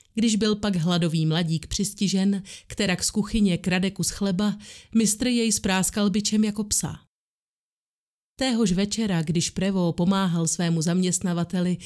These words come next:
instalovat mřížové oplocení kolem malého dvorku, přiměl jej prý mistr, aby se přehoupl skrze vytlučenou okenní tabuli, přičemž jej shodil tak zlomyslným způsobem, že si mladík o zbytky střepů pořezal ruce a obličej.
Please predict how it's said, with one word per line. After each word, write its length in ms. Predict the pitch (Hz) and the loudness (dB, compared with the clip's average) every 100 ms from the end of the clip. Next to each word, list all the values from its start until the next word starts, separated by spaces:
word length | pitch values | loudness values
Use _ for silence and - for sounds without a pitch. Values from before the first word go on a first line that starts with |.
| - - | -16 -6
instalovat 640 | - 196 - 190 190 175 175 | 2 2 2 0 0 0 0
mřížové 520 | 170 185 175 165 160 | 2 2 2 0 0
oplocení 680 | 165 175 175 - 165 170 196 | -2 -2 -2 0 0 0 -2
kolem 340 | 202 175 160 | 0 0 2
malého 440 | 160 165 170 160 165 | 4 4 2 2 0
dvorku, 560 | 151 180 180 - 214 208 - - - - | 0 0 -2 -4 -4 -4 -12 -18 -14 -2
přiměl 420 | 226 202 196 185 | 2 4 4 2
jej 240 | 185 180 | 2 0
prý 240 | 180 180 208 | 0 2 4
mistr, 440 | 180 - - 214 226 | 4 2 -2 -4 -2
aby 220 | 185 170 | 0 2
se 140 | 160 175 | 2 0
přehoupl 600 | - 170 175 175 - 190 | 0 0 2 0 0 -2
skrze 380 | - 185 175 | -2 0 0
vytlučenou 560 | 165 170 185 - 185 180 | 0 -2 -2 0 0 0
okenní 400 | 160 196 190 202 | -2 0 2 2
tabuli, 480 | 226 196 175 147 170 - - _ | 0 0 0 -2 -4 -10 -20 _
přičemž 440 | - 269 285 247 | 0 2 0 0
jej 140 | 233 208 | 2 2
shodil 420 | - 262 208 185 | 0 -2 0 0
tak 220 | 185 233 | -2 -4
zlomyslným 560 | 294 269 208 190 170 170 | 0 2 2 2 2 0
způsobem, 720 | - 202 180 208 185 202 208 - - - | -2 -2 -2 0 0 2 2 0 -14 -6
že 160 | 302 285 | -2 0
si 120 | 269 | 2
mladík 460 | 220 202 202 233 | 4 2 0 -2
o 80 | - | -2
zbytky 380 | 165 180 196 170 | 0 -2 -2 -4
střepů 560 | - - 180 - 180 196 | -2 -4 -4 -4 -4 -4
pořezal 600 | 180 170 190 165 175 175 | -2 0 0 2 0 0
ruce 280 | 170 202 | 0 0
a 120 | 180 185 | -2 -2
obličej. 720 | 202 196 - - 147 180 | -2 -2 -2 -4 -6 -6